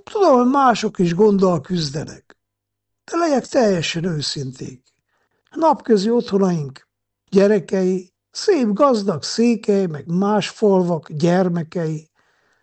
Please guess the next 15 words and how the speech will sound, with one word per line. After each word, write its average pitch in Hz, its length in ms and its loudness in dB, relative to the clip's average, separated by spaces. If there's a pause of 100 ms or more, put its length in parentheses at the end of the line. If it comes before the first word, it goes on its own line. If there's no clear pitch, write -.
(520)
bajba 190 420 2
lévő 165 340 -2
gyerekek, 151 680 -8
gondokkal 196 760 2
küzdő 156 440 -4
gyerekek. 143 760 -8 (220)
És 311 200 -2
ezt 320 180 -2
tudja 175 360 2
a 151 40 -2
helybeli 160 640 -2 (240)
polgármestertől 196 1200 2
lefelé 190 500 -2
mindenki, 175 760 -2 (260)
és - 500 -8